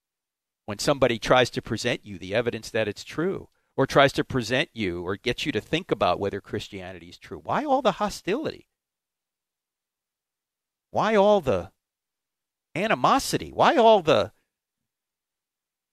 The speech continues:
all the, all the,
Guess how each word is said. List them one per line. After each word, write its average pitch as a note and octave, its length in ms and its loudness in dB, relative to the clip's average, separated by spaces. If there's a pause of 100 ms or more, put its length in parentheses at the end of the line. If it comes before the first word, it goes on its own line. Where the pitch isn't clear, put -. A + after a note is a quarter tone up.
(120)
all F#3 180 0
the, A2 280 0 (1900)
all D#3+ 160 -10
the, G2+ 180 -14